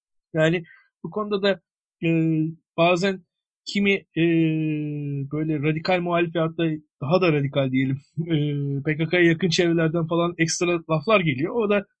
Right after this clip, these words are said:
rasyonel de değil onlar. Türkiye, Türk ordusu yani şu an, e, o bölgede askeri müdahaleyi yapmaya muktedir. Onun çok bir sıkıntı olacağını düşünmüyorum. Hatta yani hava koridorunu kapattı deniyor, kapatmadı deniyor.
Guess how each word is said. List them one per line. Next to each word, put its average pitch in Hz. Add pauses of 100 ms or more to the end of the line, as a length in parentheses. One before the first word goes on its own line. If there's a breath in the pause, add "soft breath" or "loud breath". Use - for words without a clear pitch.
(200)
rasyonel 202
de 160
değil 180
onlar. 135
Türkiye, 165 (400)
Türk 165
ordusu 165 (220)
yani 156
şu 185
an, 180 (540 loud breath)
e, 160 (340)
o 190
bölgede 196 (180)
askeri 190
müdahaleyi 185
yapmaya 170
muktedir. 165 (460)
Onun 185
çok 226
bir 196
sıkıntı 202
olacağını 165
düşünmüyorum. 156 (160)
Hatta 165
yani 170
hava 202 (120)
koridorunu 185
kapattı 180
deniyor, 170
kapatmadı 165
deniyor. 147